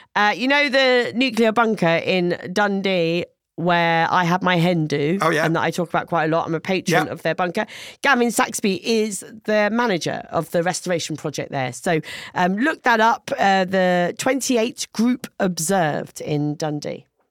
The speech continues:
Speaker 2: Fantastic. Thank you to Lizzie Waterhouse.
Speaker 1: And finally to Mel Jewell.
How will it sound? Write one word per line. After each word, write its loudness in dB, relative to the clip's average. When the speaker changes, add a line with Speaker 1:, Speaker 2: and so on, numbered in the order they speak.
Speaker 2:
Fantastic. -4
Thank 0
you 2
to 0
Lizzie 0
Waterhouse. 0
Speaker 1:
And 0
finally 2
to 0
Mel 0
Jewell. -2